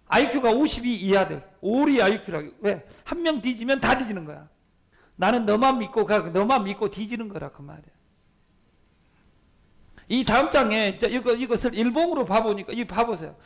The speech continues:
여기 전 저점을 잡았죠. 이 그림을 한번 그려. 전 꼭지점에서 여기 저점이 낮아졌죠.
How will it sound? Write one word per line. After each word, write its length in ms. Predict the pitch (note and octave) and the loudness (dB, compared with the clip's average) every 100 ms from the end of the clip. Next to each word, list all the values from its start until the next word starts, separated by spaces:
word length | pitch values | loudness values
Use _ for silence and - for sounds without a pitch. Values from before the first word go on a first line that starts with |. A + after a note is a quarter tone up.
| - - - | -20 -20 0
여기 260 | A3+ C#4 A#3+ | 2 4 2
전 240 | A3+ C#4 | 0 0
저점을 400 | B3+ C4 B3+ F#3+ | 0 0 -4 -6
잡았죠. 420 | D#3 F3+ G3+ - - _ _ _ _ _ _ _ _ _ _ _ A3+ | -6 -4 -4 -6 -20 _ _ _ _ _ _ _ _ _ _ _ -6
이 100 | A#3 | 0
그림을 360 | D4 E4+ D4+ | 2 2 2
한번 200 | B3 C4 | 0 0
그려. 220 | G#3 A3 F3+ - - | -2 -4 -4 -14 -6
전 500 | A#3+ D4+ D#4 C#4+ A3+ _ _ _ _ | -2 -2 -4 -8 -12 _ _ _ _
꼭지점에서 880 | - C#4+ - E4+ D4 B3+ A3 B3 A3+ | -6 -6 -6 -6 -4 -2 0 0 2
여기 540 | G#3+ G#3 A3+ G#3+ E3 | 0 0 -6 -4 -4
저점이 440 | - C#4 C#4 B3+ G3 | -2 -2 0 -4 0
낮아졌죠. 720 | F3+ F3 A#3 G3+ - G#3+ D#3 | 0 0 0 -2 -4 -10 -10